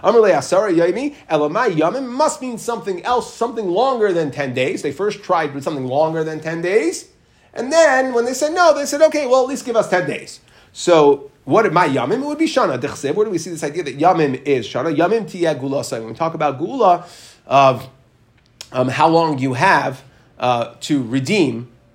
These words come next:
uh, property that you sold, so that's at the end of, uh, Bechuk Kaisai. Uh, sorry, Bahar, beginning of Bahar. Yamim Tiyah Gula. So Be'ema Chaydesh.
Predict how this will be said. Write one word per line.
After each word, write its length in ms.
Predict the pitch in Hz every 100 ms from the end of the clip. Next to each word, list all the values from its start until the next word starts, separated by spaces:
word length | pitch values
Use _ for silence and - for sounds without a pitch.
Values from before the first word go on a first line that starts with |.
| -
uh, 140 | 165
property 500 | 165 220 220 180 156
that 120 | 160 160
you 120 | 208
sold, 520 | - 277 220 202 196 - _
so 180 | - 160
that's 220 | 160 156
at 120 | 143
the 140 | 147 156
end 180 | 151
of, 200 | 143 120
uh, 180 | 123 120 110
Bechuk 220 | 117 104
Kaisai. 480 | 131 120 147 202 - - _ _ _
Uh, 280 | 127 123 104
sorry, 260 | - 113 113
Bahar, 480 | 117 127 156 190 -
beginning 220 | 135 131
of 40 |
Bahar. 260 | 104 131 170
Yamim 240 | 170 175 -
Tiyah 260 | 127 107
Gula. 220 | - -
So 180 | - 143
Be'ema 360 | 123 170 247 170
Chaydesh. 760 | - - 147 127 131 233 -